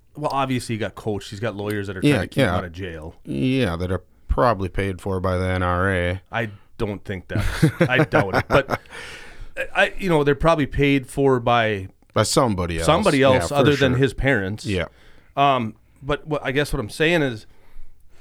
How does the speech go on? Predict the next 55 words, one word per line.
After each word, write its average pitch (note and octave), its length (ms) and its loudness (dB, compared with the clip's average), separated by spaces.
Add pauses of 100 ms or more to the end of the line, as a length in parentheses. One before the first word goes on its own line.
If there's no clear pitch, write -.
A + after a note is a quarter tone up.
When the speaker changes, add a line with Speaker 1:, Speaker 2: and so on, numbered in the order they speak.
(120)
Speaker 2:
So C3 80 -8
Speaker 1:
now D#3 180 6
Speaker 2:
do C3+ 60 4
you C3+ 60 2
think A#2 220 2
he's - 420 -2
young A2 260 4
enough A2 240 2
that G2+ 100 -4
he F#2 60 -2
shouldn't G2 300 -2
be F#2+ 100 -4
held G#2 320 -2
responsible B2+ 600 0
for C3 200 2
it? G#3 40 6
Speaker 1:
Well, G#3 140 6
Speaker 2:
That A2 60 4
it's F#2+ 120 -2
on A2+ 140 4
his F#2+ 120 -2
parents B2+ 460 2
Speaker 1:
what G3+ 80 6
Speaker 2:
still, D#3 260 4
or D3 140 4
what? A2 380 2
Speaker 1:
the D3 80 -2
Speaker 2:
For F#2+ 60 2
Speaker 1:
bottom E3+ 340 4
line D3 180 4
Speaker 2:
teaching C#3 140 2
him C#3 140 6
that? C#3+ 180 2
Speaker 1:
So, D#3+ 300 -2
so - 180 -2
the C3 100 -2
bottom D3 360 4
line B2 200 2
is, A2 160 -4
I, - 220 -10
I'll C3+ 180 -2
tell E3 180 0
you. C#3 140 0
Let C#3 120 -4
me D#3 80 -2
tell D3 160 -2
you B2 120 -2
my, G#2 420 -2 (920)
my A2+ 160 -4
take A2+ 340 -10
on G2+ 100 -6
the G2 60 -4
whole G2+ 180 -6
thing. F#2+ 400 -8 (540)
Um, F#2+ 380 -10